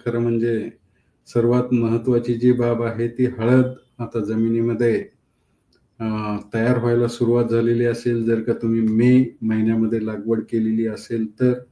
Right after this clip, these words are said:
आणि हळदीमध्ये मी सांगेन की पीक ॲसिड आणि आठ झिरो सत्तेचाळीस ही ड्रिपच्या माध्यमातून अल्टरनेट खतं आपण त्या ठिकाणी द्यावीत आणि फवारणीच्या माध्यमातून बारा सहा बावीस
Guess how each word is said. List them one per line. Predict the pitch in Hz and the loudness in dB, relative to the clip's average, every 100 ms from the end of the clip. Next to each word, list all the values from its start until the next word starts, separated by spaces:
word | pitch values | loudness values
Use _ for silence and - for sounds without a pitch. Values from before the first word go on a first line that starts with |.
| _ _ _ _ _ _ _ | _ _ _ _ _ _ _
आणि | 120 120 | 0 2
हळदीमध्ये | 117 120 120 127 139 127 127 107 92 98 | 2 2 4 6 6 8 6 4 0 0
मी | 117 120 | 2 2
सांगेन | 123 117 120 120 | 2 2 2 0
की | 117 123 120 117 113 _ | 0 0 0 0 -4 _
पीक | 131 131 | 0 2
ॲसिड | 131 123 135 131 | 0 0 4 4
आणि | 131 123 | 4 2
आठ | 117 120 | 2 0
झिरो | 117 120 120 123 | 0 0 0 0
सत्तेचाळीस | 117 - 120 120 117 120 117 123 | -4 -6 -6 -2 -2 -2 -2 -4
ही | |
ड्रिपच्या | 107 117 117 - 120 | -2 -2 -2 -2 0
माध्यमातून | 120 113 120 117 - 123 123 | 0 -2 -2 -2 0 0 2
अल्टरनेट | 113 110 113 120 120 - | 0 -4 -2 0 -2 -6
खतं | 117 - | -12 -6
आपण | 113 113 117 | -6 -4 -8
त्या | 117 110 | -6 -6
ठिकाणी | - 120 117 113 | -6 -6 -4 0
द्यावीत | 117 117 127 127 _ _ _ _ | 0 4 4 2 _ _ _ _
आणि | 113 117 | 0 0
फवारणीच्या | 117 120 123 139 143 135 139 | 2 4 6 8 6 4 4
माध्यमातून | 131 113 117 117 117 127 123 | 4 4 0 -2 0 0 2
बारा | 113 113 120 | 2 0 -2
सहा | - 127 127 | 0 0 4
बावीस | 127 131 135 135 | 6 6 6 4